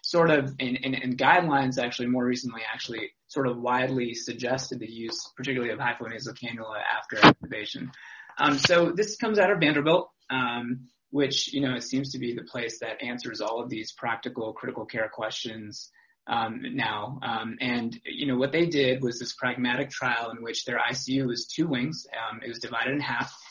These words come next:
and in half the I C U, um, patients were extubated to intensive oxygen or usual care. The intensive oxygen was either non-invasive per the standard indications, which is either C O P D or they,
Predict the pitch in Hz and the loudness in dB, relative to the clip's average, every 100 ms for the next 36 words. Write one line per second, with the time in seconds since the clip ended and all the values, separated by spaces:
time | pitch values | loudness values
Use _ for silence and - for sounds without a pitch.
0 | - - 123 120 - 139 139 - 143 127 | -16 -6 -4 -2 0 2 2 4 4 4
1 | 131 123 123 147 160 _ _ - - 113 | 2 0 2 0 -2 _ _ -8 -2 -2
2 | 110 101 - 135 131 127 127 113 - - | -2 -10 0 2 4 2 0 -2 -2 -4
3 | 123 117 113 - 117 110 - 120 143 131 | -2 -2 -4 -6 -8 -8 -6 -4 0 0
4 | 117 - - 127 135 131 120 117 117 113 | -2 -4 -2 0 0 -2 -2 -2 -4 -6
5 | - 113 - - - 123 120 139 143 139 | -4 -6 -6 -12 -6 -4 0 0 2 2
6 | 131 - 143 135 113 - 127 131 123 120 | 0 0 0 0 0 -4 -2 0 2 0
7 | 120 139 131 123 139 139 - 127 107 - | 0 0 0 0 -2 -4 -6 -6 -4 -6
8 | - - 120 120 131 147 - _ _ _ | -6 -6 -4 0 0 0 -4 _ _ _
9 | _ _ 170 170 175 131 131 143 131 123 | _ _ 2 2 4 2 2 -2 -2 -4
10 | 127 127 123 113 - 131 139 135 131 123 | 0 2 0 -4 0 2 4 4 4 4
11 | 117 120 123 | 2 0 -2